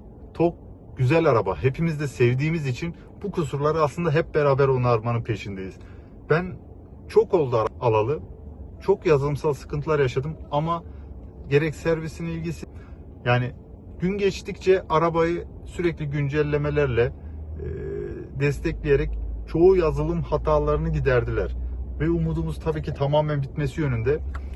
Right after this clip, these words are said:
Fakat tog'un bu konuda, e, kendine güvendiğini ve bu sorunların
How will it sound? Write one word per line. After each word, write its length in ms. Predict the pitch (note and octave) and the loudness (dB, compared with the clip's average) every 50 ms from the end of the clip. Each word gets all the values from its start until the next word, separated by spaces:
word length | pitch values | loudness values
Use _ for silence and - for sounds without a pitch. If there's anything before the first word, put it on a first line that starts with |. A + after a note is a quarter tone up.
| - - | -10 0
Fakat 380 | - D#3+ D#3 E3 D#3+ - - - | 0 0 2 4 2 0 2 2
tog'un 360 | D3+ C#3+ C3+ D#3 D#3 D3+ D3 | 2 2 4 4 2 2 0
bu 100 | E3+ D#3+ | 0 2
konuda, 500 | - D3+ C#3 C3+ B2+ B2+ C#3 D3+ D#3 D#3 - - - - - - - - - - - - | 4 4 6 6 6 4 4 4 2 -2 -8 -14 -14 -14 -14 -14 -12 -12 -12 -12 -8 -6
e, 80 | A#2+ A2+ A2+ A2+ A2+ A2+ A#2 A#2 A#2 A#2 A2+ A2+ A2+ A2+ - C3 - - - - - - - - - - - - - - - - - - - | -4 -2 -2 -2 -2 -2 -2 -2 -2 -2 -2 -2 -2 -4 -6 -6 -8 -10 -12 -14 -14 -14 -14 -14 -14 -12 -12 -12 -14 -14 -14 -14 -14 -14 -14
kendine 560 | - - C#3+ C#3 C3+ C#3+ C#3 C#3 D3 D#3 D#3 | -6 0 2 2 2 2 0 0 -2 -2 -2
güvendiğini 840 | D3 C3 C3 B2+ C3 C3+ C#3 C#3+ C#3+ C3 C3+ C3+ C3+ C3+ D3+ E3 - - - - - - - - | -2 0 2 4 6 6 6 4 2 2 2 2 2 2 0 -2 -4 -8 -16 -16 -14 -12 0 4
ve 160 | C3+ C3+ C3 | 6 6 6
bu 140 | C#3 E3 D#3+ | 4 -2 -4
sorunların 720 | - - - D3 C#3 D3 D#3+ D#3+ D#3 D3+ D3 D#3 F3 E3 | -4 2 4 6 6 6 4 4 4 4 4 4 0 -6